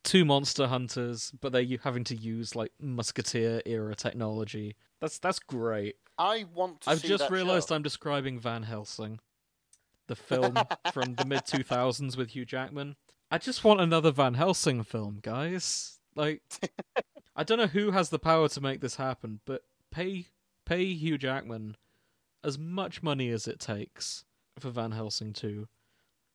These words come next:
Speaker 1: Like, we could cancel the Avengers indefinitely and, like, put all the money to getting Hugh Jackman to make Van Helsing two.
Speaker 2: <laughs>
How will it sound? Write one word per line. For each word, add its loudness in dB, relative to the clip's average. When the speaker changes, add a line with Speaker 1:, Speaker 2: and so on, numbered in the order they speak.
Speaker 1:
Like, 6
we 6
could 6
cancel 2
the 8
Avengers 4
indefinitely -2
and, 0
like, 2
put 8
all 6
the 0
money 0
to -2
getting 2
Hugh -2
Jackman -4
to -8
make -4
Van -2
Helsing -4
two. -4
Speaker 2:
<laughs> -10